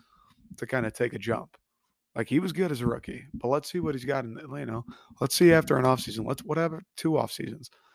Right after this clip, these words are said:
Let's see where he gets to. And he just never really got there, which is kind of a bummer. So he gets dealt for Wiseman. I don't, I don't,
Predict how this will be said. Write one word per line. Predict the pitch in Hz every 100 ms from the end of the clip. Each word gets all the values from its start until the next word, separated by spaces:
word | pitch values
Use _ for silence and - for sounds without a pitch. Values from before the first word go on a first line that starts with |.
| _ _
Let's | 156 -
see | - 190
where | 180 156
he | 135
gets | 127 151 -
to. | - - - _ _ _ _ - _ _ _ _ - _ _ - _ -
And | 143
he | 143
just | 127
never | 139 135
really | 131 127 104
got | 113 120 123
there, | - - - _ - -
which | - 156
is |
kind | - 190 170
of |
a | 139
bummer. | 131 120 104 - - - - - - - - - -
So | 170
he | 156 196
gets | 202
dealt | - 156 127
for | 131
Wiseman. | 117 110 - 139 - _ _ 226 - _ - - - - - - _ _ _ - _ _ _ _ _ _
I | 165
don't, | 175 196 254 -
I | 175
don't, | 190 202